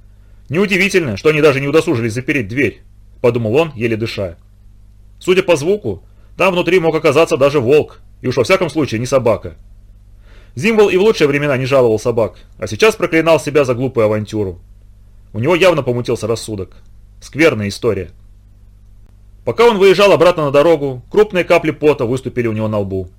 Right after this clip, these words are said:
Когда репортер попытался вытереть лоб, он обнаружил, что пальцы его прочно прилипли к рулю.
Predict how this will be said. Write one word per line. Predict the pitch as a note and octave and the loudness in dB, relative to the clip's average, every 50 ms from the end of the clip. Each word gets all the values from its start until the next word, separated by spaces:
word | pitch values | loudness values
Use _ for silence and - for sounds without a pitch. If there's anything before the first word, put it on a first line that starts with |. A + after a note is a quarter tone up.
| - - _ - - - - - - - - - - - - | -20 -20 _ -20 -20 -20 -20 -20 -20 -20 -20 -20 -20 -10 -4
Когда | C3 D3 G#3+ | 2 2 4
репортер | A3+ A3 A3 F#3+ E3+ - G#3+ - | 4 4 2 0 2 2 0 0
попытался | F#3 D3+ E3 - F#3 F#3 F3+ - | 0 -4 0 2 2 2 2 2
вытереть | C#3 D#3+ F3+ D#3 D#3 C#3 B2 B2+ | 0 0 0 0 -2 -4 -2 0
лоб, | D#3 E3 D#3+ - - - | 0 0 0 0 -12 -8
он | - E3 F#3+ | -6 -2 -2
обнаружил, | F#3+ D#3 E3+ F3+ F#3+ G3 E3+ A2+ G2+ F2+ - - | -2 0 0 2 2 2 2 0 -4 -10 -10 -18
что | - - B2+ | -10 -8 -4
пальцы | - G3 G3+ G3+ G3 - | 2 2 2 2 2 0
его | F3 E3+ E3+ | 0 0 0
прочно | D#3+ E3 D#3+ E3 - - C#3+ | 0 2 0 0 0 -2 -6
прилипли | B2 C3+ C3+ C3 C3+ - B2 | -2 -2 -2 -2 -2 -4 -6
к | A#2 - | -6 -4
рулю. | A#2+ A#2 A2+ G#2+ G2 F2 | -4 -4 -2 -4 -6 -6